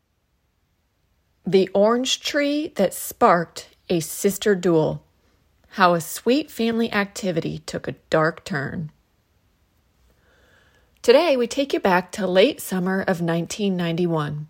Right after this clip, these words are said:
to the southwest corner of Arizona, in a dry desert town called Yuma,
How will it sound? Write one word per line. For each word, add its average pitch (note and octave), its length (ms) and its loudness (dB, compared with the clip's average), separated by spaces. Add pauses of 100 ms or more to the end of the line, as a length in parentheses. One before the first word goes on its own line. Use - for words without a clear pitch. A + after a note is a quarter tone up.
(580)
to A3+ 120 0
the A3+ 100 4
southwest A3 680 -2
corner F#3+ 360 -2
of F#3 300 -4
Arizona, F3 680 -2 (540)
in G#3+ 100 4
a A3 80 6
dry F#3+ 360 2
desert A3+ 340 4
town G3+ 320 -2
called G#3 240 4
Yuma, G#3 480 -2